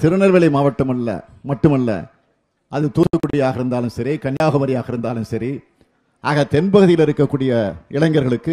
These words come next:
வேலைவாய்ப்பு இல்லாமல் இருக்கக்கூடிய இளைஞர்களுக்கு ஆயிரக்கணக்கில் நிச்சயமாக வேலைவாய்ப்பு ஏற்படுத்தப்பட்டிருக்கும்.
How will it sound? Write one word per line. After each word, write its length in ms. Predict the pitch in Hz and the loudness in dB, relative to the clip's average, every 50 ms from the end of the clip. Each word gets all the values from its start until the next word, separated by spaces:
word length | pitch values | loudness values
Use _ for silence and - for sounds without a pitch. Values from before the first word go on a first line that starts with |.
| 147 117 | -2 -2
வேலைவாய்ப்பு 480 | 131 - 151 147 143 139 135 - - | -2 0 2 2 4 2 2 0 -2
இல்லாமல் 240 | 123 127 123 127 123 117 | -4 -2 0 -2 -2 -2
இருக்கக்கூடிய 360 | 127 - 127 - - 113 113 | -2 -4 -4 -4 -2 -4 -4
இளைஞர்களுக்கு 560 | 113 - 139 131 127 117 113 113 - 156 151 139 104 87 _ _ _ _ _ _ _ _ _ _ _ - | -2 -4 -4 -4 -4 -4 -6 -6 -4 -2 -2 -2 -2 -4 _ _ _ _ _ _ _ _ _ _ _ -4
ஆயிரக்கணக்கில் 840 | 110 151 170 175 170 156 151 - 139 - 135 - 123 110 123 127 135 127 - _ - 135 | 0 4 6 6 6 6 4 0 -2 -6 -4 -6 -4 -4 -2 -2 -2 -2 -6 _ -6 -6
நிச்சயமாக 540 | 123 - - 151 135 120 113 117 123 147 131 120 | -6 -2 0 0 0 0 0 0 0 0 0 0
வேலைவாய்ப்பு 460 | 131 139 139 123 117 113 107 - 131 | 2 2 2 2 0 0 -2 -4 -4
ஏற்படுத்தப்பட்டிருக்கும். 840 | 127 123 - 120 110 - 113 92 113 - 107 98 98 - - 87 - | -4 -4 -6 -8 -8 -8 -6 -6 -6 -4 -4 -4 -4 -4 -6 -12 -12